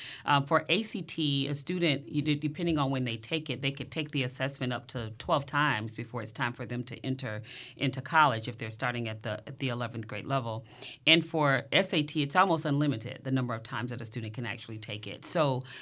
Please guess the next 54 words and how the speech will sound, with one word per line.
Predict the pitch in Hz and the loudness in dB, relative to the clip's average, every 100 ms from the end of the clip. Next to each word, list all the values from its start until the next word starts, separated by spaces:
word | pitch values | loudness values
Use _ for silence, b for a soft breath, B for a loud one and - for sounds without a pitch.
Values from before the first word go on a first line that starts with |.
| B | B
starting | - - 160 165 160 | 0 8 8 8 4
to | 156 | -2
think | 143 165 160 | 0 0 2
about, | 147 131 123 117 - | 4 6 6 4 0
it | 135 | 4
doesn't | 165 165 175 | 4 4 2
help | 147 - | 2 2
for | 139 | -4
this | 127 196 233 226 | -2 2 2 2
testing | - 139 - 127 | -2 -2 0 -4
season, | 120 135 123 120 123 | -2 -4 -4 -2 0
but | 120 123 | 0 0
in | 165 147 | 2 0
the | 147 | 0
future, | 147 156 160 127 | 0 0 0 -4
as | 123 | -4
parents | - 151 135 139 | -2 0 0 -2
are | 123 | -4
listening, | 127 180 - 135 120 131 B B - | -2 -4 -2 0 0 -4 B B -6
if | 147 | -2
you | 151 | 2
have | 156 143 | 6 6
other | 143 127 | 4 0
children | - 185 180 160 156 | -2 -2 -2 0 2
or | 139 127 | 2 0
if, | 127 | -2
as | 131 131 | -4 -2
you're | 120 | 0
talking | - 160 147 | 2 2 2
to | 139 - | -2 -2
other | 127 | -2
parents, | 120 - 175 160 120 - B B B | -4 -2 2 2 0 -2 B B B
you | 156 | -2
know, | 139 | 0
starting | 131 - 151 160 | 0 4 6 4
to | 156 | 0
take | 143 147 143 | -4 -2 -4
the | 143 | -2
assessments | 135 - 131 131 127 - | -4 -2 -4 -2 -4 -4
early, | 131 123 123 135 175 | -2 -2 0 -2 -2
just | 147 147 147 | 0 -2 0
so | 147 | 0
that | 135 131 113 | 2 0 2
by | 139 131 | 4 4
the | 127 | 4
time | - 151 143 139 139 139 B B B | -2 2 4 4 2 0 B B B
it's | 139 139 - | -4 -2 6
actually | 147 143 - 147 131 | 6 6 0 -2 -2
time | 131 139 127 | 0 2 2
for | 131 131 | 0 -4
it | 120 | -4
to | 123 | -10
count | 110 - 131 - - | -6 0 0 0 -4
for, | 131 123 113 | -4 -2 -4